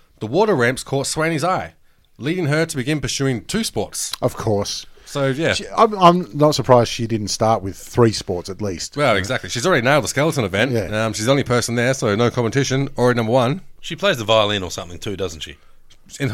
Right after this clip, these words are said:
Speaker 1: in junior school, primary school, definitely. Let's add that in there.
Speaker 2: Yeah, yeah.
Speaker 1: Couldn't find much about that one, so.
Speaker 3: Yeah, well, we'll, we'll
Speaker 2: Keep
Speaker 3: treat it
Speaker 2: going.
Speaker 3: as fact.
Speaker 1: Anyway.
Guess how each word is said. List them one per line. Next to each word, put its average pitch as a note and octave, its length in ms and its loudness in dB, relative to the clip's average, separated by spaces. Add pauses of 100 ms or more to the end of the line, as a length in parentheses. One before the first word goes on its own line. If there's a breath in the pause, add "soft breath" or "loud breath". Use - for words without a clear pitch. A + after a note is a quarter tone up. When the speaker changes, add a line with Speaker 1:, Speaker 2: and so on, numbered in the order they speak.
(120)
Speaker 1:
in A#2+ 300 -2 (800)
junior D#3 280 2
school, B2+ 260 0
primary C3+ 260 2
school, A#2+ 200 0
definitely. A2+ 320 0
Let's G2+ 140 -2
add A2 140 -4
that G#2 100 0
in A#2 100 0
there. - 200 0
Speaker 2:
Yeah, - 140 -16
yeah. D#2 60 -12
Speaker 1:
Couldn't C3 200 -4
find A2+ 180 -2
much G#2 140 -4
about G2 160 0
that G2+ 80 -2
one, C3+ 140 -2
so. G#2+ 300 -4 (160)
Speaker 3:
Yeah, A2 160 -6
well, C3+ 180 -4
we'll, E3 260 -4 (200)
we'll A3+ 140 -6
Speaker 2:
Keep - 20 -10
Speaker 3:
treat C#3 120 8
it - 20 10
Speaker 2:
going. C3 120 10
Speaker 3:
as F3+ 100 2
fact. - 260 -6 (800 soft breath)
Speaker 1:
Anyway. A#2 300 0